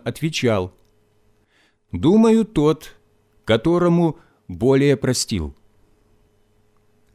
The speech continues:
Евангелие от Луки, седьмая глава, сорок второй,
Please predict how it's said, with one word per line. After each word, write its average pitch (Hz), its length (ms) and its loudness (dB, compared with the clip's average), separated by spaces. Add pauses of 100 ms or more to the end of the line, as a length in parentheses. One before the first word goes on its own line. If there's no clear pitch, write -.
(440)
Евангелие 185 880 -2 (120)
от 135 180 -6
Луки, 110 480 -4 (760)
седьмая 120 560 0
глава, 95 460 -2 (560)
сорок 123 440 -2
второй, 180 560 -2